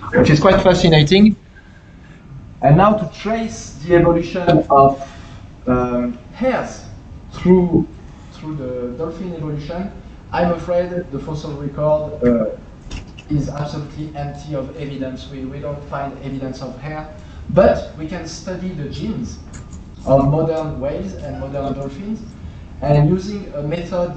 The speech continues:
called the molecular clock, long story short, the more you,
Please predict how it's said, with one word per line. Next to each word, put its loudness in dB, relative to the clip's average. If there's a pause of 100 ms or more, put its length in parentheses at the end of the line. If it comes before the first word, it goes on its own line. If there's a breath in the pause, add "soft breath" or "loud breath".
(260)
called 6
the -2
molecular -4
clock, -8 (560)
long 6
story -4
short, -8 (680)
the 2
more 10
you, -4